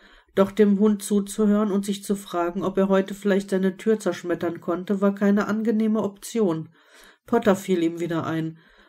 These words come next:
und er warf einen Blick auf das Gerät. Erfreut stellte er fest, dass der andere geantwortet hatte. „Ach wirklich? Ich hätte gedacht, für dich wären es gute Erinnerungen. Und liebst du nicht dunkle Magie und verfluchte Gegenstände?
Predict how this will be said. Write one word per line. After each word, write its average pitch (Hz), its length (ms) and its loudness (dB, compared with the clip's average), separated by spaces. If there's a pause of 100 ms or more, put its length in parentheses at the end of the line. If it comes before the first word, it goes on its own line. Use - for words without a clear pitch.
und 196 200 0
er 208 140 4
warf 196 220 2
einen 202 200 2
Blick 160 240 -4
auf 185 160 -4
das 196 200 -4
Gerät. 190 560 0 (580)
Erfreut 170 540 0
stellte 196 420 0
er 196 120 2
fest, 208 320 -2
dass 214 140 0
der 208 140 0
andere 202 380 2
geantwortet 190 680 -2
hatte. 151 400 -6 (520)
„Ach 175 240 -8
wirklich? 170 540 -4 (280)
Ich 196 180 -6
hätte 208 240 0
gedacht, 202 360 0
für 214 140 -2
dich 208 240 -8
wären 202 240 0
es 196 180 -4
gute 214 260 -4
Erinnerungen. 160 680 -8 (480)
Und 170 180 -6
liebst 175 340 -8
du 214 60 0
nicht 208 280 -4
dunkle 220 280 -2
Magie 202 380 -2
und 196 180 -4
verfluchte 202 540 -6
Gegenstände? 214 840 -6